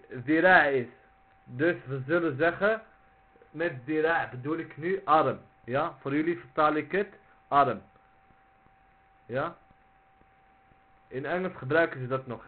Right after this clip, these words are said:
Inch, feet. En dat soort, eh,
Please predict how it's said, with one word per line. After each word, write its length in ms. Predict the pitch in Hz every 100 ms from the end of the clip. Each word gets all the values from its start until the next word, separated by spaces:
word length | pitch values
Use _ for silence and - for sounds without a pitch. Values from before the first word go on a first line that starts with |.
| -
Inch, 480 | 160 160 151 147 135 - _ _ _ _ _ _
feet. 500 | - 160 156 151 135 - _ _ _ _ _ _ _ _ _ _ -
En 120 | 123
dat 160 | 139 135
soort, 300 | 143 135 135
eh, 280 | 127 120